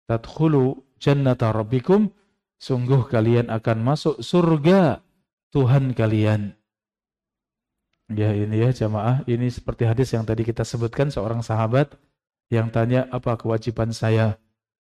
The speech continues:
Ya, kemudian disebutkan tadi, di sini ditambahkan dengan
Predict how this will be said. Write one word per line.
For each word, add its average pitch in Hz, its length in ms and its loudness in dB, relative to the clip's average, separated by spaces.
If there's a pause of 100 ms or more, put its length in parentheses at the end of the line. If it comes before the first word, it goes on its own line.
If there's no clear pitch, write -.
(140)
Ya, 107 160 -2
kemudian 101 240 -6
disebutkan 107 480 -6
tadi, 107 400 -2 (640)
di 117 80 -2
sini 147 240 2
ditambahkan 135 640 0
dengan 143 480 0